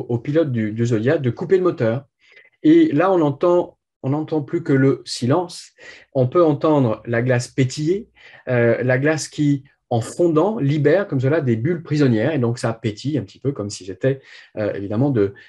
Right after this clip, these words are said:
euh, de, euh, voilà, de l'eau pétillante, hein. Alors, on a, euh, parfois la présence aussi, on peut avoir la chance de rencontrer, voilà, ici, euh, très, très beau, euh, front de glace,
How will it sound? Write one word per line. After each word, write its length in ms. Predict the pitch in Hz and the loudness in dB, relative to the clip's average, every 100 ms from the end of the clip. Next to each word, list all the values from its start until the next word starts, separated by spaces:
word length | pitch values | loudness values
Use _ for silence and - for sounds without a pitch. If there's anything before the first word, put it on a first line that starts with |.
| _ | _
euh, 140 | 113 101 | -4 -4
de, 500 | 101 98 92 90 - - - - - - | -2 -2 -2 -4 -8 -14 -18 -20 -20 -20
euh, 640 | 67 - - _ _ - 120 _ _ _ _ _ | -18 -20 -20 _ _ -20 -20 _ _ _ _ _
voilà, 160 | 117 104 | -10 -6
de 60 | 101 | 2
l'eau 180 | 127 | 2
pétillante, 540 | 131 135 127 147 - - | 4 0 2 0 0 -10
hein. 120 | - _ _ - - - | -14 _ _ -20 -20 -2
Alors, 280 | 139 151 - | 2 4 4
on 160 | 160 | 2
a, 380 | 196 185 160 127 | 4 4 4 4
euh, 100 | 131 | 2
parfois 340 | 127 143 - 175 | 2 0 2 2
la 120 | 127 | 2
présence 420 | - 151 170 156 | 0 0 0 0
aussi, 480 | 135 - 170 147 127 _ _ | -4 -4 -2 -2 -2 _ _
on 140 | 110 - | -20 -12
peut 140 | - | -4
avoir 200 | 117 123 | -2 0
la 120 | 120 | -2
chance 260 | 98 151 139 | -4 -4 0
de 80 | 113 | 0
rencontrer, 380 | 95 107 107 139 | 0 -4 -6 -4
voilà, 180 | 104 | -6
ici, 300 | 98 - 104 | -8 -10 -10
euh, 80 | 92 95 | -10 -16
très, 160 | - 131 | -6 -6
très 220 | 123 127 | -4 -2
beau, 260 | 123 113 92 | 0 0 0
euh, 140 | 92 - - - | -4 -14 -20 -20
front 240 | - 170 | -2 2
de 60 | - | 4
glace, 460 | 117 139 220 - | 4 2 0 -8